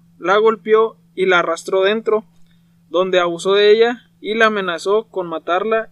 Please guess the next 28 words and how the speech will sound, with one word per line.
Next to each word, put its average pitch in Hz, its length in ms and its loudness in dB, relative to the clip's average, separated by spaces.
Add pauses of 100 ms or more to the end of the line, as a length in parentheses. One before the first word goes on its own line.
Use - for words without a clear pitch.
(100)
y 214 120 -4
enterrarla 202 560 0
en 208 80 -4
el 185 120 -4
bosque 190 360 -4
junto 190 320 -10
con 151 140 -10
las 147 120 -8
demás 147 280 -14
chicas. 202 400 -8 (880)
Afortunadamente, 202 840 0
Rita 202 320 2
logró 185 300 2
huir 214 440 0
por 175 160 -4
un 175 140 -10
hueco 190 320 0
del 185 140 -2
tráiler 208 520 0 (260)
y 220 160 2
acudió 208 520 4 (600)
a 185 100 -2
la 185 100 2
estación 185 380 -4
de 202 80 0
policía 180 420 -2
de 180 80 2
Baltimore. 165 500 -8